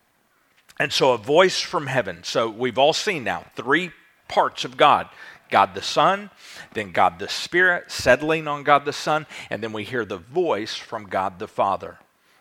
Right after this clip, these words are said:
Each one completely separate, but somehow with the paradox, they are one single being, God. God the Father says,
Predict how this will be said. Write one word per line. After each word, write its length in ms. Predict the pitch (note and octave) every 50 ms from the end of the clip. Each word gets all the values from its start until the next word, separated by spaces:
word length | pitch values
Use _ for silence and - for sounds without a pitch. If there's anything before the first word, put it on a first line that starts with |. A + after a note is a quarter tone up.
| _ _ _ - - _ -
Each 380 | - C3 F3 G#3 - - - -
one 420 | F3+ G3+ G3 C#3+ G2 F#2+ G#2 G#2+ -
completely 640 | - - G#2 - - - E3+ G#3 A#3 C3+ D#3 F3+ F#3+
separate, 540 | E3 - - G#3+ F#3 - - B2+ G#2+ - - -
but 220 | A#2+ A#2+ A2+ -
somehow 520 | - - G#3+ G3+ G3 F#3+ G3 G3 D3 A2+ A2
with 120 | B2+ -
the 100 | - D3
paradox, 760 | - - G#3 F#3+ E3+ C#3 A2+ A2+ A2+ A2+ A#2+ - - - - - - - - _ _ -
they 300 | G2+ A#2 A#2+ B2+ C#3 C3+
are 460 | - - C3+ C3 B2+ C3+ C3 B2 B2 - _ _ _ _
one 580 | - A2 A#2+ C#3 C3+ A2 F#2+ F#2+ F2+ F#2 G2 _ _ _ _ _ _
single 640 | - - - D3+ B2+ B2 A#2+ G#2 G#2 G2 F#2 F2+ _ _ _ _ _ _ _ _ _ G#2
being, 420 | A2+ G#2+ F#2+ F#2 E2 D#2 E2 E2 _ _ _ _ _ _ _
God. 300 | - A2+ F#2+ D#2+ - - - _ - _ _ _ _ _ _ _ _ _ _ _ _ _ _ _ _ _ _ _ _ _ _ _ _ _ _ _ _ _ _ _ _ _ _ _ -
God 160 | A#2 A2+ A2+
the 80 | A2 -
Father 300 | - C#3+ A#2+ A2+ A#2 G#2+
says, 560 | - - C#3 A2+ G2 F2 E2 - - -